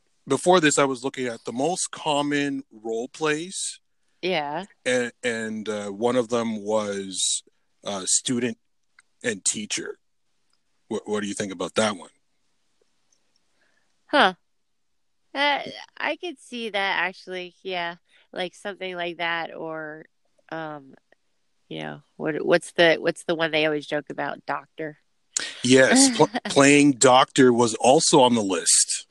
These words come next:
Speaker 2: Yeah, that's, you always hear that in movies and stuff, like, playing doctor and
Speaker 1: Yeah,
Speaker 2: let me
Speaker 1: l-
Speaker 2: give you a checkup.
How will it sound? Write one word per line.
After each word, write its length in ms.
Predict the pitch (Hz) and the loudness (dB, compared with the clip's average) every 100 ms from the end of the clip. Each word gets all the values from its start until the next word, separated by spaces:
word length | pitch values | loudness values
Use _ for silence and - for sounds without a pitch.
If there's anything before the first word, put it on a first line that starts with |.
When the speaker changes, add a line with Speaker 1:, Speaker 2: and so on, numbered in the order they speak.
| 370 359 294 | -2 0 0
Speaker 2:
Yeah, 380 | 214 196 185 185 - | 2 4 6 4 -2
that's, 220 | - 190 - | -6 -6 -8
you 220 | - 196 | -14 -8
always 220 | 202 202 196 | -6 -8 -8
hear 160 | 196 | -8
that 200 | 185 175 | -6 -8
in 60 | 165 | -10
movies 360 | 175 180 180 170 | -14 -12 -12 -12
and 160 | 170 | -16
stuff, 280 | - 160 160 - | -10 -6 -6 -8
like, 180 | 170 - _ - - _ _ | -10 -12 _ -20 -20 _ _
playing 360 | - 190 185 156 | -4 -4 -4 -4
doctor 640 | 175 180 - 170 156 156 _ - | -2 -2 -6 -8 -8 -10 _ -18
and 220 | - 165 | -12 -4
Speaker 1:
Yeah, 180 | 120 208 | 2 2
Speaker 2:
let 140 | 185 185 | 2 0
me 80 | 190 | 0
Speaker 1:
l- 60 | |
Speaker 2:
give 120 | 190 | 0
you 120 | 180 170 | 0 -2
a 60 | |
checkup. 520 | - - 190 - 165 | -4 -6 -6 -2 -4